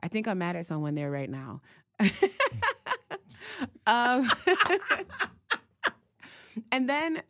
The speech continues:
my other favorite place here has to be, and everyone back home is gonna scream at me, "I like going to Sox games."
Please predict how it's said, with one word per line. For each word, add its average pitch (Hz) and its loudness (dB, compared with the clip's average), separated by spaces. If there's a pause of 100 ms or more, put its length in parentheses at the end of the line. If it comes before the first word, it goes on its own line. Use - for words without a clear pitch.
my 247 0
other 277 0 (340)
favorite 226 -2
place 175 -4 (400)
here 151 -4 (160)
has 180 -6
to 190 -6
be, 151 -2 (480)
and 147 -4 (180)
everyone 156 -2
back 151 -8
home 147 -2
is 143 -4
gonna 147 -4
scream 139 -4
at 127 -4
me, 135 -4 (400)
"I 190 0
like 277 -4
going 311 -4
to 269 -6
Sox 180 -10
games." - -14